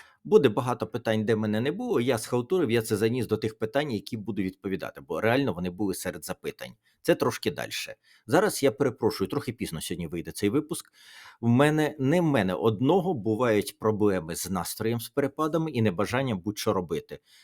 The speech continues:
В мене твориться щось з комп'ютером, з програмами, з усім. Пропадає інтернет, пропадає Google, зависає. Я вдруге переписую цей матеріал і дуже образливо, бо був практично закінчений.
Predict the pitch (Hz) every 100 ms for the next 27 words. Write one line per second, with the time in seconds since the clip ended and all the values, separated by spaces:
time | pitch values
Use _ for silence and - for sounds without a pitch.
0 | _ 139 131 117 107 92 95 - 92 -
1 | 107 104 170 165 113 - - 92 123 139
2 | 110 95 87 101 - 160 165 - - -
3 | - 135 - 113 95 87 92 - 120 147
4 | 160 - - 110 113 110 101 90 85 90
5 | 151 139 123 90 101 101 - 143 151 143
6 | - - - 101 147 156 107 101 80 78
7 | - 107 110 - 82 - 82 76 71 _
8 | - - - - 101 85 92 - 120 123
9 | 151 175 - _ _ _ _ _ 131 123
10 | 143 104 120 117 170 131 113 95 110 131
11 | 165 - - 139 - 113 98 - 80 76
12 | - 64 67